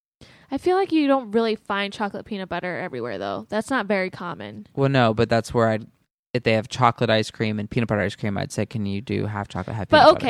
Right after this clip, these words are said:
Speaker 2: butter?"
Speaker 1: let's say, like, you're at a cl-, like, let's do something a little more classic.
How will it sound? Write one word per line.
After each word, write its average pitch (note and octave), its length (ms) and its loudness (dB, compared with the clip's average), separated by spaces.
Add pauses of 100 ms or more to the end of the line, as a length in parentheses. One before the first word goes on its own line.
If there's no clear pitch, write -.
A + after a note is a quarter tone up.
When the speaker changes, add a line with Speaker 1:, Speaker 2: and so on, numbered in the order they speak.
Speaker 2:
butter?" G#3 60 0
Speaker 1:
let's A#3+ 200 0
say, C#4 260 2
like, B3+ 240 0
you're A3+ 300 0 (100)
at G#3+ 160 0
a G#3 120 -2 (120)
cl-, - 180 -14 (180)
like, A3 220 -6
let's C4+ 220 -4
do B3+ 80 -2
something G3 300 -8
a - 20 -8
little F#3 140 -6
more D3 160 -8
classic. - 760 -12